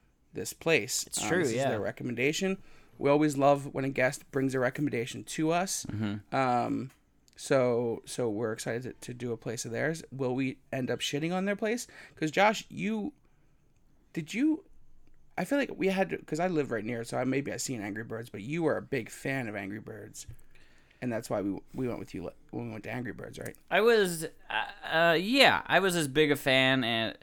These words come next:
Speaker 3: I guess you could, you know, we'll have to check the tape,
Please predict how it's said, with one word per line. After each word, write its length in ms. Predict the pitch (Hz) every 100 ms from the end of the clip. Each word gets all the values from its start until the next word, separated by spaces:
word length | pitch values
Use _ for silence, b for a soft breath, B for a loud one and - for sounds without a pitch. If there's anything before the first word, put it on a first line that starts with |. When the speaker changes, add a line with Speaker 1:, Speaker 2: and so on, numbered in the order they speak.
| - b b b b b - - - _ - _ _ - -
Speaker 3:
I 140 | 147
guess 320 | 160 208 - 151
you 160 | 160
could, 200 | 147 123 - - - - - -
you 140 | - 151
know, 140 | 151
we'll 120 | 135
have 140 | 147 143
to 80 |
check 220 | - 127 -
the 80 |
tape, 300 | 104 90 76